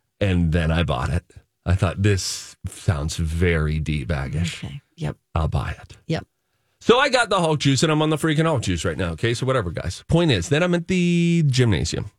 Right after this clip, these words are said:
Speaker 1: and it's morning, and I'm in headphones. So I see a neighbor, and I see him up in the gym working out, and I say, "Hey, buddy." We give each other knuckles, you know.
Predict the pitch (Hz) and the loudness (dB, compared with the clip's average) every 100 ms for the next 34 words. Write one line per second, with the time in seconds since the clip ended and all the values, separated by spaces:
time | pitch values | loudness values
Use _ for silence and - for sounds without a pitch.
0 | - 165 185 180 170 160 151 131 131 120 | -4 0 2 2 2 2 2 2 2 4
1 | 101 82 - - _ _ _ _ - 381 | 2 0 -6 -8 _ _ _ _ -4 -2
2 | - 165 95 85 90 - _ _ _ _ | 0 2 2 0 -2 -6 _ _ _ _
3 | _ - 110 101 - 95 95 90 98 87 | _ -2 2 2 4 2 2 4 2 2
4 | 87 85 107 - 95 90 85 82 95 90 | 2 2 0 -2 -2 0 2 0 0 0
5 | 82 87 92 101 180 170 151 151 107 107 | 0 0 0 0 0 0 0 0 0 0
6 | 98 101 104 98 85 - 95 - 90 | 0 0 2 2 2 0 -4 -4 -6